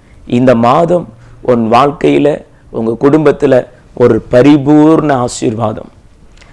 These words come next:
ஒரு பரிபூர்ண நன்மையை அவர் உங்களுக்கு கொடுப்பார்.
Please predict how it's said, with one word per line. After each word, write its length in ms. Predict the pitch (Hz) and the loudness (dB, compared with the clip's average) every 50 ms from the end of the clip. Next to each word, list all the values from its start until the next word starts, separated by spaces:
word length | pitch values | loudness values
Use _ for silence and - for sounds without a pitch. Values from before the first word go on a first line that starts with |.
| - - | -20 -6
ஒரு 280 | - 131 135 135 127 - | 0 2 2 2 2 2
பரிபூர்ண 600 | - 131 139 151 185 208 175 165 185 185 196 185 170 | 2 2 2 4 2 2 2 2 2 2 4 2 0
நன்மையை 840 | 143 131 120 120 127 147 170 180 180 170 170 170 165 147 120 107 - _ _ - - - | 0 0 0 0 0 0 -2 -2 0 2 2 4 2 2 0 -4 -8 _ _ -20 -20 -6
அவர் 240 | - 135 127 131 135 | -2 2 4 4 4
உங்களுக்கு 280 | 135 131 127 117 - | 4 2 2 0 0
கொடுப்பார். 480 | - 135 123 120 - - 127 113 107 | 0 -2 -2 -2 -2 -4 -4 -4 -4